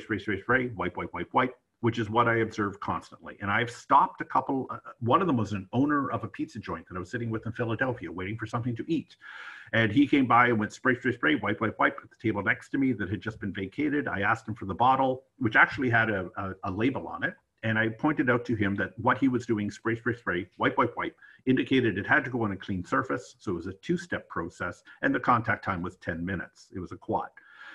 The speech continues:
Uh, and he had never noted this before, and no one had ever told him this before. And I took my pizza and left, thinking, "I don't want to eat in here," as I had no idea what they were doing. The physical barriers, I'm not sure how this is gonna end up. I think, like I said, if it's a high-use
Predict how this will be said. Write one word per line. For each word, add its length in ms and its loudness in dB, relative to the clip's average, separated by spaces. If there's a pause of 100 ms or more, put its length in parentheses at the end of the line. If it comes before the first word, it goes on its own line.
(260)
Uh, 280 6
and 140 4
he 60 8
had 100 8
never 160 4
noted 260 2
this 140 -2
before, 300 -2
and 100 2
no 80 0
one 140 0
had 100 -4
ever 220 -2
told 260 -4
him 180 -6
this 180 -10
before. 400 -10 (140)
And 240 -6
I 80 0
took 220 -8
my 80 -2
pizza 320 -4
and 140 -4
left, 340 0
thinking, 280 -6
"I 60 -4
don't 140 -6
want 180 -6
to 140 -8
eat 140 -4
in 100 2
here," 320 0 (220)
as 80 -10
I 80 0
had 100 -2
no 160 0
idea 180 0
what 160 -6
they 80 -8
were 120 -6
doing. 360 0 (420)
The 60 -2
physical 360 2
barriers, 600 6
I'm 140 4
not 140 2
sure 340 6
how 220 6
this 180 -2
is 80 -12
gonna 180 0
end 200 2
up. 160 2
I 80 2
think, 260 0
like 180 0
I 60 0
said, 480 0
if 160 -2
it's 160 -4
a 140 0
high-use 1120 2